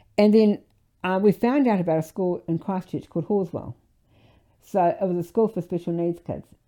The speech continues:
So we were doing a lot of work with Matthew and that, but we got to a stage where,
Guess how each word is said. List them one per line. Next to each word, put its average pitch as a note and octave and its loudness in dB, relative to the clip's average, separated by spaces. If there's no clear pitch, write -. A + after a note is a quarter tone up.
So F#3 0
we C4 4
were A#3+ 8
doing C4 6
a F#3 4
lot D#3+ 4
of C#3+ 0
work C#3+ -2
with E3 -12
Matthew D#3+ -4
and C#3+ -2
that, C#3+ -6
but F3+ -2
we F#3+ 0
got D4 0
to - 0
a C4+ 2
stage F#3+ -2
where, E3+ 0